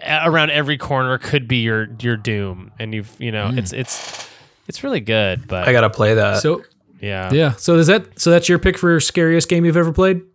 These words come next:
Speaker 1: Oh no, I mean, like, Silent Hill two is
Speaker 2: Okay.
Speaker 1: or, or
Speaker 2: I would go
Speaker 1: Amnesia, or, you know, Outlast, or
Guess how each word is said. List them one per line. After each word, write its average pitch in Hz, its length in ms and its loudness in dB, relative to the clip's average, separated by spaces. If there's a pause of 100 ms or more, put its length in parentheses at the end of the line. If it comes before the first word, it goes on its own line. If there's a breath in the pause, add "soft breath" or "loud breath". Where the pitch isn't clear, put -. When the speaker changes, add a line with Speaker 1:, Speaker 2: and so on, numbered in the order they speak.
(520)
Speaker 1:
Oh 147 880 4
no, 226 880 0
I 202 120 -4
mean, 233 300 -6
like, 226 220 -2
Silent 202 440 0
Hill 110 340 -4
two 92 680 -6
is - 600 -14 (240)
Speaker 2:
Okay. 131 340 -4
Speaker 1:
or, 196 180 2
or 226 160 4
Speaker 2:
I 196 380 4
would 269 160 4
go 156 60 8
Speaker 1:
Amnesia, 156 760 4
or, 123 460 2 (380)
you 127 140 -4
know, 101 320 -4 (380)
Outlast, 107 920 -4
or 95 280 -8